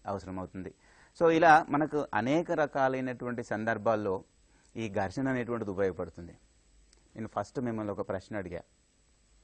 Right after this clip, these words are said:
ఒక కారు ప్రయాణం చేస్తూ ఉంది, సడన్గా డ్రైవరు, మీరు అన్నారు, ఆ, "డ్రైవర్ ఆపాడు సార్" అని. డ్రైవర్ ఎట్లా ఆపుతాడు?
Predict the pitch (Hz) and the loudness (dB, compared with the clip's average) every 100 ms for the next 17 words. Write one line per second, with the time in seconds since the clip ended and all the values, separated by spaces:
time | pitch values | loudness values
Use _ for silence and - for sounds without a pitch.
0 | - - - 104 101 107 87 - 101 104 | -20 -18 -6 0 0 0 -6 -6 -4 -2
1 | 101 95 90 - 95 98 98 - - - | -4 -6 -8 -6 -6 -6 -10 -14 -20 -20
2 | - 104 101 107 104 98 - 101 101 104 | -6 -2 0 0 0 -2 -4 -8 -4 -2
3 | 107 107 98 - 120 120 120 110 85 - | 0 -2 -4 -2 2 2 2 0 -2 -14
4 | - - 107 107 101 120 135 135 117 107 | -20 -8 -2 0 2 4 6 6 4 4
5 | 110 95 90 87 95 _ _ _ _ _ | 0 0 -8 -8 -14 _ _ _ _ _
6 | - 95 123 135 117 104 107 98 - 90 | -16 -4 2 2 0 -2 -2 -2 -6 -10